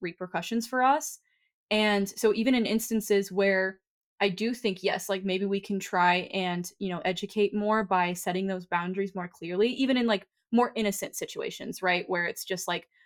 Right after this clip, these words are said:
someone's just, like, asking you out or something like that, and it's very, like, not pushy or harmful or crossing a boundary, but, like, we still feel uncomfortable, right? Like, those are more so the instances where I'm talking about, like, feeling comfortable saying no, but, like,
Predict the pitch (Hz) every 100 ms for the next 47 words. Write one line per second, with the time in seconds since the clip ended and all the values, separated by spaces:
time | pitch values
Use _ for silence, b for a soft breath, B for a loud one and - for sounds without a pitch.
0 | _ - 233 226 226 220 208 - 190 180
1 | _ _ _ - 175 - 226 233 254 254
2 | 254 214 226 202 220 214 208 214 208 196
3 | 185 202 202 196 180 - _ _ _ _
4 | - 202 196 190 - 247 226 233 214 190
5 | 185 196 196 202 190 185 180 - 190 180
6 | 202 175 165 175 180 208 226 180 175 180
7 | 175 190 180 - 180 190 175 175 165 -
8 | 202 233 269 269 _ _ _ _ _ _
9 | 214 196 202 220 196 185 185 _ _ _
10 | _ _ _ _ - 233 240 233 220 202
11 | 202 185 196 202 202 185 180 180 180 185
12 | 175 - 175 - 190 175 170 170 185 180
13 | - 175 170 165 180 220 196 196 170 185
14 | 180